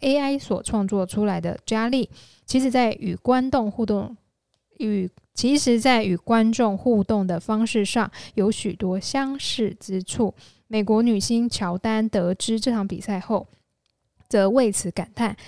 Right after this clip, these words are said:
：“在这个社会，当女人已经很难了，得接受全方面的检视，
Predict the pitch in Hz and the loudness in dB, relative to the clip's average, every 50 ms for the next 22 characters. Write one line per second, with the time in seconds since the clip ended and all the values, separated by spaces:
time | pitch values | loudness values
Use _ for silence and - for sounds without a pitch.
0 | - - - - 311 294 285 277 247 226 - - 233 202 190 - 214 196 175 - | -20 -8 0 2 4 4 6 6 4 4 2 2 0 0 0 0 0 -2 0 0
1 | 247 277 294 302 294 226 196 175 165 170 - 180 170 208 220 220 - 226 196 165 | 0 0 2 2 2 2 2 2 0 -4 -4 -4 0 0 0 0 0 -2 -2 -2
2 | 170 175 156 - - 156 180 208 214 - - - - - - - - _ - 208 | -4 -6 -8 -8 -4 0 0 0 0 0 -4 -12 -20 -20 -20 -20 -8 _ -4 -2
3 | 180 - - 262 269 262 277 233 214 - - 196 196 214 214 277 262 277 285 294 | -2 0 2 2 2 4 2 2 0 0 0 0 0 0 0 0 0 0 -2 -4
4 | 302 285 285 294 _ 311 311 302 240 190 180 180 175 185 - - - 202 - - | -4 -6 -8 -8 _ 0 2 2 2 2 0 0 -2 -2 -2 -4 -4 -4 -4 -6
5 | - - - 262 214 | -6 -4 -2 -2 -2